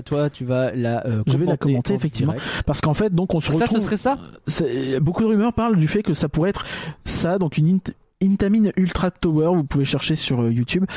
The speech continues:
Speaker 2: Donc, en fait, le principe, c'est une espèce de tour de chute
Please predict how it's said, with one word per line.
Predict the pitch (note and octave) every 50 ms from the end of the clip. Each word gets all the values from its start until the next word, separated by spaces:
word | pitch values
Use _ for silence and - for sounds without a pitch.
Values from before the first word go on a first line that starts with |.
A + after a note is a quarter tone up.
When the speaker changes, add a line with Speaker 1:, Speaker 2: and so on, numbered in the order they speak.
| - - - E3 D#3
Speaker 2:
Donc, | - C#3+ -
en | - E3+ E3
fait, | D3+ A#3 A#3 -
le | A3
principe, | F3+ - G3+ F#3 - D4
c'est | - - F#3+
une | D#3 D3 D#3
espèce | F3 - - C4 A3
de | F#3 E3 D#3+ _ _ _
tour | - - C#4 C4 B3
de | G3+ G#3
chute | G3 - - - - G#3 - - - - F3+ -